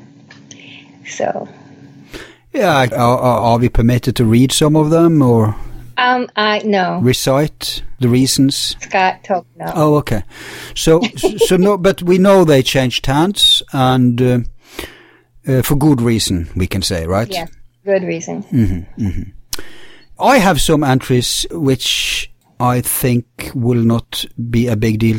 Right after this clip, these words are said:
Speaker 2: to read because they don't reveal that much, but they are of interest to our folks.
Speaker 1: And what are those?
Speaker 2: And that's to do, it's b-, Bacon. And Scott already has said on air that, uh, those entries are there.
Speaker 1: Yeah, that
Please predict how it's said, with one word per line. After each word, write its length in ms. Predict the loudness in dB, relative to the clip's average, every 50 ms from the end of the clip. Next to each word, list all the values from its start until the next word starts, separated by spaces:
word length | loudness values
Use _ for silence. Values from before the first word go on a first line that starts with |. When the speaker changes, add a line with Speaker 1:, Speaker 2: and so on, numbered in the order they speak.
| -4 -8
Speaker 2:
to 220 | -4 -2 0 0
read 400 | 2 2 2 2 2 2 0 -2
because 440 | -4 -4 -4 -4 -2 -2 0 0 0
they 120 | -2 -2 0
don't 220 | 0 0 0 0
reveal 400 | -2 -2 0 0 0 0 0 0
that 340 | 0 0 0 0 0 0 0
much, 420 | 0 2 2 0 -2 -4 -4 -2 0
but 120 | -2 0
they 100 | 2 2
are 120 | 2 2
of 100 | 0 -2
interest 460 | -2 -2 -2 -2 -2 -2 -2 -2 -2 -2
to 160 | -2 -2 0
our 240 | 0 0 0 0 -2
folks. 800 | -6 -8 -6 -2 -2 -2 -2 -2 -2 -2 -2 -2 -2 -4 -4 -2
Speaker 1:
And 140 | 0 2 2
what 100 | 2 2
are 80 | 0
those? 160 | -2 -2 -2 0
Speaker 2:
And 100 | 2 2
that's 200 | 2 0 0 -2
to 120 | -2 0
do, 280 | 2 2 4 2 2 0
it's 720 | 0 2 2 4 4 4 2 0 -2 -2 -2 -2 0 0
b-, 220 | 0 0 0 0 0
Bacon. 500 | 2 0 0 0 -2 -6 -10 -12 -14 -16 -18 -20 -20 -10 -4
And 300 | -2 2 2 2 2 0
Scott 300 | 0 2 2 2 2 2
already 400 | 2 2 2 2 2 2 0 0
has 220 | 0 0 -2 -2
said 380 | -2 -2 0 0 0 -2 -2 -4 -6
on 220 | -2 -2 -2 -2 -2
air 320 | -2 -2 -2 -2 -4 -6
that, 500 | -6 -8 -8 -10 -10 -8 -8 -8 -8 -10 -14 -20 _ _ _ _ _ _ _ _ _ _ _ _ _ _ _ _ _ _ _ _ -6 -2
uh, 240 | 0 0 0 0 0
those 280 | 0 0 -2 -2 -2 -2
entries 340 | -4 -4 -2 -2 -4 -2 -2
are 220 | -2 -2 -2 0
there. 260 | 0 0 0 0 -2 -2
Speaker 1:
Yeah, 180 | -2 0 0 0
that 140 | 0 0 -2